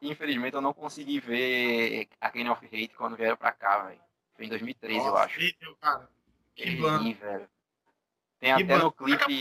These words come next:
Speaker 2: pouco a gente vai voltar a ser feliz. Vamos ter um pouquinho de
Speaker 1: Assim,
Speaker 2: calma também.
Speaker 1: assim
Speaker 2: Daqui a
Speaker 1: espero,
Speaker 2: pouco vai
Speaker 1: cara,
Speaker 2: voltar
Speaker 1: assim
Speaker 2: a se ver
Speaker 1: espero.
Speaker 2: pessoalmente. O negócio
Speaker 1: Assim
Speaker 2: é se
Speaker 1: espero
Speaker 2: cuidar
Speaker 1: mesmo.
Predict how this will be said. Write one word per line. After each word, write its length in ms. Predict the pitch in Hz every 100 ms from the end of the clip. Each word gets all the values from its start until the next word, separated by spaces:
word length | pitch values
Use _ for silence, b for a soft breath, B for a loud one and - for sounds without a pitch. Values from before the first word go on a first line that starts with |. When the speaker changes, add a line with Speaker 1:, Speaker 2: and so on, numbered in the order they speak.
| -
Speaker 2:
pouco 60 |
a 20 | 285
gente 160 | -
vai 180 | 269 269
voltar 840 | - - 226 226 214 196 180 160 156
a 40 | 160
ser 160 | 202 196
feliz. 760 | 190 175 175 220 220 196 - - _ _ _ _ -
Vamos 160 | 185
ter 80 | 208
um 80 | 202
pouquinho 300 | 196 - 190
de 80 | 170
Speaker 1:
Assim, 60 | -
Speaker 2:
calma 280 | 180 196 180
também. 680 | 165 156 175 190 185 185 _ _ _ _
Speaker 1:
assim 580 | 117 113 117 - 135 143
Speaker 2:
Daqui 100 | 139
a 40 |
Speaker 1:
espero, 360 | 147 - 110 113 107
Speaker 2:
pouco 60 | 190
vai 60 |
Speaker 1:
cara, 40 | 190
Speaker 2:
voltar 140 | 196 -
Speaker 1:
assim 40 | 170
Speaker 2:
a 40 |
se 60 | -
ver 40 |
Speaker 1:
espero. 200 | 160 - 180
Speaker 2:
pessoalmente. 1000 | - 175 160 143 151 190 185 175 - - _ _ _ _ _ _ _ _ _ _ _ _ 466 - _ _ _ _ _ _
O 40 |
negócio 280 | 165 170 196
Speaker 1:
Assim 80 | 226
Speaker 2:
é 40 |
se 60 | -
Speaker 1:
espero 180 | 123 117
Speaker 2:
cuidar 200 | 113
Speaker 1:
mesmo. 60 | 202